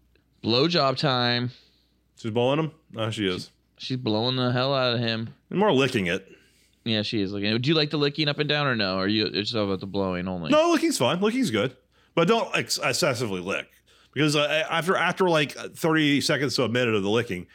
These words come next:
Speaker 2: you're like, "Oh, you're not gonna suck it 'cause you don't want any cum in your mouth of any kind, even pre-cum."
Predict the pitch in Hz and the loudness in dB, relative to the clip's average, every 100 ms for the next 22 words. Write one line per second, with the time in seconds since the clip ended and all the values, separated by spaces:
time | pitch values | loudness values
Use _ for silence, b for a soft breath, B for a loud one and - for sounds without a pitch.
0 | B B 120 110 101 - 127 120 131 190 | B B 0 0 0 -2 0 2 2 2
1 | 160 143 165 127 117 101 90 - 87 98 | 2 2 0 0 -2 -2 -2 -2 -2 -4
2 | - 104 95 104 113 104 95 90 82 80 | -8 -10 -6 -2 -2 -2 -4 -4 -6 -6
3 | 101 80 71 73 69 82 73 73 - 73 | -8 -8 -12 -10 -10 -12 -14 -14 -10 -6
4 | 85 98 87 85 - | -6 -6 -8 -10 -12